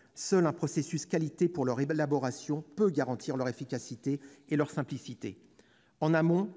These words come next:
il faut associer les entreprises à l'élaboration des lois. Acceptons de prendre ce temps-là. Il est déterminant pour améliorer la qualité, mais aussi la légitimité, et donc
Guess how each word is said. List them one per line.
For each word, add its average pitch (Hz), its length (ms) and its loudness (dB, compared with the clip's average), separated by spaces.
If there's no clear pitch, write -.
il 143 80 -2
faut 156 160 -4
associer 160 440 0
les 143 120 2
entreprises 139 480 -2
à 127 60 2
l'élaboration 123 520 0
des 120 140 -2
lois. 107 240 -4
Acceptons 185 560 2
de 151 80 0
prendre 151 280 -2
ce - 140 -4
temps-là. 127 460 -2
Il 160 120 2
est 156 60 6
déterminant 175 640 2
pour - 160 -6
améliorer 131 400 2
la 127 80 0
qualité, 156 580 -2
mais 139 100 2
aussi 160 240 0
la 139 140 2
légitimité, 160 800 0
et 139 100 0
donc 143 380 -2